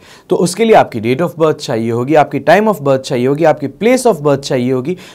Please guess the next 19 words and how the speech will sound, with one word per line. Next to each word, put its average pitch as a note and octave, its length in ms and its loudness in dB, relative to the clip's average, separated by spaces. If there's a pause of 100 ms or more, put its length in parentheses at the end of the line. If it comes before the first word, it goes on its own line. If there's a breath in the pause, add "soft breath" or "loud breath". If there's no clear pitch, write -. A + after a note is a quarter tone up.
(120 loud breath)
आपके C#3 280 2
पिताजी F3 460 2
का D#3 140 0
नाम B2 180 -2
चाहिए A#2 340 -4
होगा, B2+ 260 2
अगर C3+ 160 0
शादीशुदा D#3 600 2
हैं, D3+ 160 -6 (320 loud breath)
तो C4 60 4
आपके B3+ 220 2
पति C#4 360 0
का G3 140 0
नाम A2 200 -4
चाहिए G2 380 -8
होगा, F2 320 -12 (600 soft breath)
और A#2 120 2
ऐसे C#3 240 2
में E3+ 160 -4